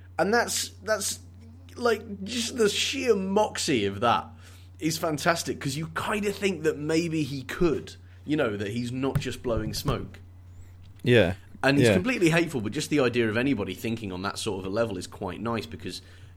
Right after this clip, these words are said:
Speaker 1: you know, for several books now, this has been about what it's like when a medieval realm descends into murderous and ongoing, never-ending civil war, which is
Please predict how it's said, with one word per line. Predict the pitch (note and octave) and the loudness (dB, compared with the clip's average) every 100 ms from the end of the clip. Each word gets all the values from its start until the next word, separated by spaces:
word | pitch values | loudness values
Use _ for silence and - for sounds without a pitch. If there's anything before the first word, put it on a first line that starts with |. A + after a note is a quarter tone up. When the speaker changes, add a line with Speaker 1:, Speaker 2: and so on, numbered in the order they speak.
| - - | -16 -8
Speaker 1:
you | E3+ D#3+ | 0 0
know, | - | 0
for | A#2+ | 0
several | - B2 A2 | 2 2 4
books | E3 F#3+ - | 4 2 0
now, | F2+ | -4
this | F2 G2+ | -2 -4
has | G#2+ | -6
been | F#2+ G2+ | -6 -4
about | F2 F2+ F2+ - - - | -4 -4 -4 -8 -16 -10
what | A2 G#2+ G#2 | -2 0 0
it's | - | -2
like | G#2+ G2+ E2 | -2 -2 -2
when | F#2+ | -6
a | F2+ | -4
medieval | F#2 F#2 F#2+ F#2+ F#2 | -4 -4 -6 -6 -4
realm | F#2+ F2+ F2+ | -4 -4 -6
descends | G2 - F#2 F2+ F2 | -6 -6 -6 -6 -8
into | F2+ F2 - F#2 F2 - | -8 -8 -6 -6 -6 -10
murderous | F#2 F#2+ F#2+ F2+ F#2 F2+ F#2+ | -8 -4 -4 -4 -8 -8 -8
and | F2 | -8
ongoing, | F2+ E2+ E2+ E2+ F2 - - | -8 -8 -8 -10 -12 -16 -12
never-ending | F2+ F#2+ F#2 F#2 F#2 F2 F2 | -8 -6 -4 -6 -6 -8 -8
civil | G2+ F#2 | -6 -4
war, | G2 C3 - - - - - | 2 2 0 -10 -20 -20 -8
which | A2+ A2+ | -6 -2
is | D#3 C#3+ A#2+ - | 0 0 -2 -4